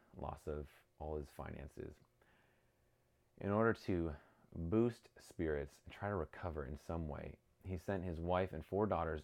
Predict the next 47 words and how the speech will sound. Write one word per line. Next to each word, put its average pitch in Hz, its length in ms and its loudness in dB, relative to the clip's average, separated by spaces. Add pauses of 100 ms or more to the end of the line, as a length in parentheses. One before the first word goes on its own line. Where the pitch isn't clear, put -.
(100)
overseas 87 680 2
to - 120 -4
England. 80 400 -2
They 80 80 0
were 80 100 0
going 80 400 -4
to, 78 240 -2 (600)
um, 67 280 -4 (480)
a 85 80 2
rally. 76 480 -2 (560)
And, 87 380 6
uh, 82 140 8
the 87 100 4
last 160 300 12
minute 139 240 8
business 113 340 8
concerns 101 540 4
kept - 280 0
him 101 200 6
back. 92 280 8
He - 80 6
didn't 107 160 8
travel 101 360 8
with 101 240 8
them. 85 240 2
And 85 120 0
so 92 120 0
he 92 80 2
said, 85 180 -2
"I'll 90 180 0
meet 95 200 2
up 95 200 -2
with 82 120 0
you 80 80 0
when 78 100 -2
you 76 80 -4
get, 82 240 -2
when, 80 180 -4 (120)
when, 78 320 -2
um, 73 360 -6 (680)
when 90 100 -2
I 80 80 -2
get 87 220 -4
there." - 160 -14 (920)
And, 87 300 4
uh, 80 140 4
so 82 420 2